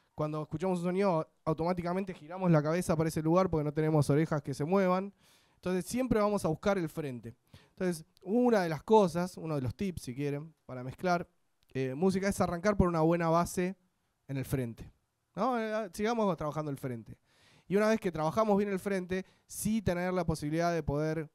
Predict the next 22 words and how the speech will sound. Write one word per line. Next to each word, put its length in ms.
jugar, 600
eh, 460
con, 220
con, 320
con 120
los 120
objetos 520
y 40
mover 300
cosas, 480
¿sí? 240
Pero 160
recuerden 380
que 80
nosotros 280
siempre 440
buscamos 320
la 40
información 480
desde 140
el 80
frente. 420